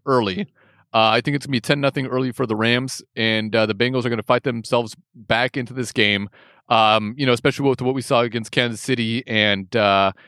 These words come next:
you know, how the, the defense adjusted in that second half. I can sort of see that same thing happening in this one where they sort of fight back and chip away at that lead, you know, maybe seventeen to seven at one point in the game where, uh, the Rams are in the lead and they just kinda sort of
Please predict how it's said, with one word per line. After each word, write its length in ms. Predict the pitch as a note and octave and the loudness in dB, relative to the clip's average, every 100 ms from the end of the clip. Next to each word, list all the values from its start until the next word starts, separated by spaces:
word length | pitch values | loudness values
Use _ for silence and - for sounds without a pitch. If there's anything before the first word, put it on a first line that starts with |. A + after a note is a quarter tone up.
| _ | _
you 60 | B2+ | -2
know, 60 | B2+ | 0
how 140 | B2+ | 2
the, 160 | A#2 B2+ | 0 -4
the 240 | G#2 A#2+ | -2 -4
defense 480 | G2 A#2 C#3 B2 A2+ | -2 -4 -2 -2 -2
adjusted 640 | - G2+ F#2+ C3 B2+ B2 G2+ | -6 -8 0 0 0 -2 0
in 80 | |
that 200 | G2 G2 | -2 -4
second 320 | - C3 - A2+ | -4 -2 -2 0
half. 340 | A2+ A#2+ A#2 | 0 2 2
I 80 | A#2 | 0
can 160 | C3+ | -2
sort 180 | B2 C3+ | -2 -2
of 80 | B2 | -2
see 140 | C#3 | -2
that 200 | C3 A2+ | 0 0
same 320 | - B2 B2+ B2 | 0 0 0 -2
thing 220 | C#3 B2 | -4 -4
happening 400 | A#2 B2 B2+ A#2 | -2 -2 -2 -4
in 100 | G#2+ | -2
this 220 | C3 - | -4 -4
one 320 | A2 G2 G2 - - _ | -2 -2 -4 -10 -20 _
where 120 | B2+ | 0
they 120 | A2+ G#2+ | 0 2
sort 160 | C3+ | 0
of 80 | G#2+ | -2
fight 420 | - B2 B2+ B2 | 0 0 0 -2
back 260 | A2+ A#2+ A#2 | 0 0 -2
and 80 | G#2+ | -4
chip 200 | C#3 B2 | -6 -2
away 380 | A2+ A2+ A2 - - _ | 0 2 2 -2 -14 _
at 220 | - A2+ - | -2 0 2
that 220 | A2+ A#2 | 0 0
lead, 340 | A#2 A2+ A2 - _ _ | -2 -2 -4 -8 _ _
you 100 | A#2+ | -4
know, 80 | A2 | -2
maybe 180 | A#2 A2+ | 0 -2
seventeen 480 | - B2 B2 C#3 A#2+ | 0 -2 -2 -6 -8
to 60 | |
seven 460 | - C#3+ C3+ B2+ A#2+ A#2+ | -6 -4 -2 -2 -4 -6
at 180 | A#2+ | -4
one 160 | B2+ B2 | -2 -2
point 220 | B2+ B2+ | 0 -2
in 40 | A#2 | -2
the 80 | |
game 360 | A2 A2+ A2 A2 _ _ _ _ - | 0 2 2 -2 _ _ _ _ -4
where, 320 | B2+ A#2 A2+ | 0 2 4
uh, 100 | A2 | 2
the 100 | G#2+ | 0
Rams 300 | A#2 A#2+ A#2 | -2 -2 -2
are 60 | A#2 | -4
in 60 | |
the 60 | A2 | -2
lead 300 | A2+ A#2 A#2 | -2 0 0
and 100 | A2 | 0
they 80 | G#2+ | -2
just 160 | G#2+ | -4
kinda 220 | C3+ A#2 | -2 -2
sort 200 | G2+ C3+ | -2 -4
of 120 | G#2 | -6